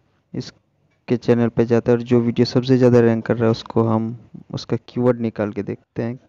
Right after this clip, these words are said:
क्या keyword use किया भाई ने। इस video का keywords निकाल के देखते हैं। share पे click करें, उसके बाद एचटीएमएल पे click करना, आ जाएगा। यहाँ आने के बाद <coughs>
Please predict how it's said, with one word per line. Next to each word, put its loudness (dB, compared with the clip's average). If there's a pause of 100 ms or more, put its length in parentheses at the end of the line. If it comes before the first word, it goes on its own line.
(320)
क्या 2
keyword -2
use -8
किया -4
भाई -12
ने। -10 (2250)
इस -10
video -4
का -4 (600)
keywords -4
निकाल -10
के -10
देखते -12
हैं। -10
share -8
पे -8
click -10
करें, -6
उसके -12
बाद -8
एचटीएमएल -8
पे -8
click -10
करना, -12
आ -8
जाएगा। -8 (1600)
यहाँ -8
आने -8
के -16
बाद -12 (400)
<coughs> -4